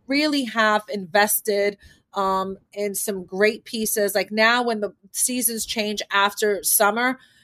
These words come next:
and you go into fall, you have everything you need in your closet. And then it becomes a, a, a thing of, okay, now we can make another capsule collection,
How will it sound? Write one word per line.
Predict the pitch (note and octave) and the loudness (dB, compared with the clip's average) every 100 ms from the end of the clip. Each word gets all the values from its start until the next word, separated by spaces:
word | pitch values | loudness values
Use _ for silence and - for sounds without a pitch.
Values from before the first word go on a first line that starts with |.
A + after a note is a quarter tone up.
| - | -4
and | G#3 | -2
you | A3 | 2
go | G#3+ G#3+ A3+ | 6 6 4
into | A3+ G#3+ | -2 -4
fall, | - G#3 G#3 A3+ A#3 _ - | 2 6 6 4 0 _ -6
you | B3 | 0
have | C4+ - - | 2 2 2
everything | A3+ A#3+ A3+ G#3 | 2 2 -4 -2
you | G#3 | -2
need | G3 F#3+ F#3+ - | -4 -4 -6 -8
in | F#3+ | -10
your | F#3 F3+ | -8 -8
closet. | F3 E3 E3 C3+ - | -4 -4 -4 -8 -6
And | A3 A3+ | -4 0
then | C#4+ | 0
it | D4 | 0
becomes | C4+ - B3 A3+ G#3 | -2 -4 0 0 0
a, | G#3 - - | -4 -6 -4
a, | G3 F#3 - - | 0 2 0 -4
a | F#3 | -6
thing | - A3 G#3 G3 | -4 -2 -2 -4
of, | F3 - | -6 -6
okay, | G#3+ A3 | -4 -4
now | G#3 G3+ | 0 0
we | G#3 | -2
can | G#3+ G3 | -4 -6
make | F#3 | -6
another | F3 G3+ A3+ A3+ | -4 0 0 0
capsule | G#3+ F#3 E3+ F#3 | 0 0 0 -6
collection, | - F3 D#3+ - F3 | -2 0 -2 -2 -6